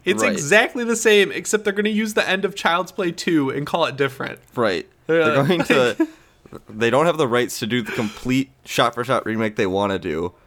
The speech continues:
Speaker 2: so they're gonna change it just enough, make, do this dumb technology twist to it, and then <laughs> put the ending of Child's Play two in at the, as the last act.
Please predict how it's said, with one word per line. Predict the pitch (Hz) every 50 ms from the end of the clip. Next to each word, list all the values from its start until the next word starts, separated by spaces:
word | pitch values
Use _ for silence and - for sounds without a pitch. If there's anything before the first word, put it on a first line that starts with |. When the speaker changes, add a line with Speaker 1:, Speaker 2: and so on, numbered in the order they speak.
| _ _
Speaker 2:
so | - - - 117
they're | 104 104
gonna | 101 117 117 110
change | 104 - 135 120 120 117
it | 127 107 - 101
just | - - 117 120 - -
enough, | 143 113 113 107 101 104 - - _ _ _ _ _ _ _ _ _ _
make, | - - - 104 117 120 - - _
do | - - 135 127
this | 120 120 101 90
dumb | 87 98 110 110 110 127 120
technology | - - 120 107 - 110 104 101 104 98 104 98 85
twist | - - 101 90 - - -
to | - 92 87
it, | 87 85 - -
and | - 98 104
then | 98 98 107
<laughs> |
put | - - - -
the | - 131 101
ending | 110 110 107 110 107
of | 104 -
Child's | - - 131 98 104 104 -
Play | - 107 95
two | - - 110 98 90 92
in | 90 90 87 -
at | 90 95 -
the, | - -
as | - - 104 98 90
the | 90 92
last | 95 92 90 95 95 - -
act. | - - - - - - -